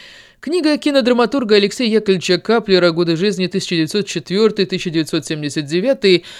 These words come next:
повествует о событиях, участником которых автор был долгие годы своей творческой работы в кино и на телевидении. В книге опубликованы такие же воспоминания автора о Василии Шукшине, Марке Бернесси, Григории Козинцеве, Борисе Щукине, Дмитрии Шостаковиче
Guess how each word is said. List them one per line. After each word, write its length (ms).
повествует 480
о 60
событиях, 540
участником 680
которых 440
автор 300
был 220
долгие 420
годы 480
своей 280
творческой 560
работы 400
в 80
кино 220
и 40
на 80
телевидении. 800
В 60
книге 260
опубликованы 580
такие 440
же 160
воспоминания 600
автора 440
о 80
Василии 380
Шукшине, 800
Марке 420
Бернесси, 680
Григории 460
Козинцеве, 640
Борисе 400
Щукине, 500
Дмитрии 380
Шостаковиче 800